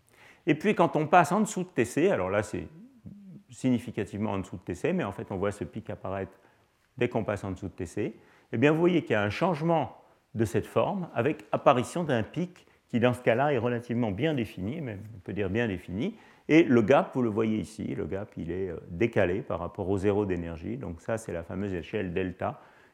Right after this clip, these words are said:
que je dessinais tout à l'heure, hein. Donc, euh, ceci a fait écouler pas mal d'encre,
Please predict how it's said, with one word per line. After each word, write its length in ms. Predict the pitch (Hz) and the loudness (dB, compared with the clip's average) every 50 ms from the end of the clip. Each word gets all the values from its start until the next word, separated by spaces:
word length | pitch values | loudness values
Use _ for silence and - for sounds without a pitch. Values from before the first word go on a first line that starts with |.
| _ _ - | _ _ -10
que 60 | 101 | -8
je 100 | 98 113 | -6 -6
dessinais 480 | 98 92 92 90 - - 101 104 117 | -4 -4 -6 -6 -6 -6 -6 -6 -6
tout 140 | 104 - 95 - | -8 -10 -10 -8
à 100 | 87 85 | -8 -8
l'heure, 240 | 82 73 - - - _ _ _ - | -8 -8 -10 -14 -20 _ _ _ -18
hein. 80 | - 98 - - - _ _ _ _ _ _ | -18 -18 -18 -20 -20 _ _ _ _ _ _
Donc, 340 | - 127 143 151 151 - - - - - _ _ _ _ _ _ - 180 | 4 6 6 6 6 2 -2 -10 -18 -20 _ _ _ _ _ _ -4 2
euh, 680 | 135 117 113 110 107 101 98 101 101 98 95 95 92 90 | 4 6 6 6 6 6 4 4 4 4 2 2 0 -2
ceci 380 | - - 135 123 - - 165 | -4 -6 -8 -6 0 2 4
a 80 | 139 127 | 4 4
fait 220 | - 135 117 107 | 4 4 2 2
écouler 340 | 104 - - 120 113 110 110 | 2 0 -2 0 2 2 2
pas 160 | 95 107 95 | 2 2 0
mal 220 | 92 92 92 90 90 | 0 0 -2 2 2
d'encre, 440 | 113 123 165 285 - - - - | 2 2 2 0 -2 -4 -10 -10